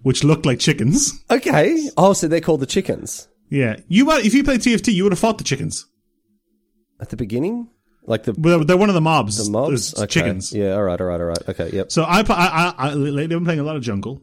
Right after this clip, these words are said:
Speaker 1: and
Speaker 2: Yeah.
Speaker 1: the jungler fights all these, like, P V E, you know, A I monsters for the most part of the game, and then drops into lanes to help them occasionally.
Speaker 2: Okay.
Speaker 1: Tries to sneak in and
Speaker 2: Yeah.
Speaker 1: get a two-on-one, you know,
Speaker 2: Yeah.
Speaker 1: ganks, it's called. as you
Speaker 2: Ganks.
Speaker 1: would.
Speaker 2: I know what
Speaker 1: You
Speaker 2: that
Speaker 1: gank,
Speaker 2: is.
Speaker 1: you gank 'em, you gank
Speaker 2: Yeah,
Speaker 1: 'em.
Speaker 2: yeah, yeah.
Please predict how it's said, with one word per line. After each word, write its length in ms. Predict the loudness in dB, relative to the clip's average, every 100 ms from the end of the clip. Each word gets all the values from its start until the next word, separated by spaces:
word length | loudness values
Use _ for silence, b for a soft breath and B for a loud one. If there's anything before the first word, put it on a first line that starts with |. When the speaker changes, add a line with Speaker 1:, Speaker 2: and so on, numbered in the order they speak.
| -4
Speaker 1:
and 100 | -2
Speaker 2:
Yeah. 80 |
Speaker 1:
the 60 | -2
jungler 380 | -2 -2 -4 -6
fights 320 | -6 -4 -2
all 100 | -4
these, 200 | -2 -2
like, 200 | -4 -8
P 180 | -6 -4
V 80 | -2
E, 420 | -4 -4 -4 -4 -8 _ -4
you 60 |
know, 200 | -2 -4 -4
A 160 | -2
I 140 | -2 -2
monsters 440 | -4 -6 -8 -8
for 80 | -6
the 60 |
most 240 | -6 -6 -6
part 120 | -6
of 60 | -6
the 60 |
game, 240 | -6 -6 -8 B B B
and 140 | -4 0
then 200 | 0 0
drops 380 | 0 0 2 0
into 220 | 0 0
lanes 360 | 0 0 -2 -2
to 60 |
help 220 | -4 -4
them 140 | -6 -10
occasionally. 440 | -8 -10 -6 -6
Speaker 2:
Okay. 120 | -4
Speaker 1:
Tries 200 | -2 -4
to 60 | -4
sneak 300 | -4 -2 -2
in 140 | -2 0
and 100 | 0
Speaker 2:
Yeah. 120 | -2
Speaker 1:
get 100 | -4
a 20 |
two-on-one, 580 | -2 0 0 0 0 -2
you 80 | -2
know, 180 | -4 -4
Speaker 2:
Yeah. 200 | 0 0
Speaker 1:
ganks, 260 | -2 -6 -8
it's 120 | -8
called. 340 | -8 -8 -10
as 80 | -12
you 160 | -2 0 0
Speaker 2:
Ganks. 200 | -4 -6
Speaker 1:
would. 80 | -6 -2
Speaker 2:
I 80 | 2
know 100 | 2
what 100 | 2
Speaker 1:
You 60 |
Speaker 2:
that 80 | 2
Speaker 1:
gank, 120 | 2
Speaker 2:
is. 140 | 0 0
Speaker 1:
you 80 |
gank 240 | 2 2 2
'em, 120 | 0
you 60 | 0
gank 120 | 2
Speaker 2:
Yeah, 60 | 4
Speaker 1:
'em. 60 | 4
Speaker 2:
yeah, 60 |
yeah. 40 | 2